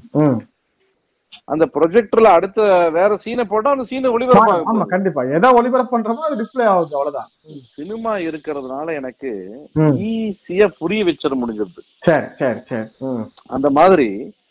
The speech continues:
Speaker 2: அவரோட தாயார், அவரோட, சாரி, தந்தை வந்து ஹாஸ்பிட்டல்ல இருக்காரு. அவர் வந்து ஒரு குணா-,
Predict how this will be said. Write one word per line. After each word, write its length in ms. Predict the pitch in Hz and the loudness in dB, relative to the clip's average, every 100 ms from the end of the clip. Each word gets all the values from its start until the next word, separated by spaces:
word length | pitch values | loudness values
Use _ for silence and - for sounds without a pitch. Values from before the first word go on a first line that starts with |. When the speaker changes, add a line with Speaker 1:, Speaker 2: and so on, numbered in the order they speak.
| _ _ _ _ _ | _ _ _ _ _
Speaker 2:
அவரோட 500 | 135 180 185 170 156 | 0 2 4 2 0
தாயார், 460 | 156 170 185 185 170 | 0 2 2 2 0
அவரோட, 540 | 160 156 156 151 147 139 | -2 -4 -4 -4 -4 -4
சாரி, 320 | 165 156 127 | -4 -4 -6
தந்தை 380 | 151 170 185 170 | -10 -6 -4 -4
வந்து 240 | 147 175 | -4 -6
ஹாஸ்பிட்டல்ல 600 | 180 180 - 160 151 143 | -6 -6 -10 -10 -8 -8
இருக்காரு. 380 | 135 135 135 202 | -6 -6 -4 -4
அவர் 180 | 175 151 | -4 -4
வந்து 240 | 147 170 | -8 -10
ஒரு 200 | 156 139 | -8 -8
குணா-, 360 | 143 165 170 156 | -6 -2 -2 -2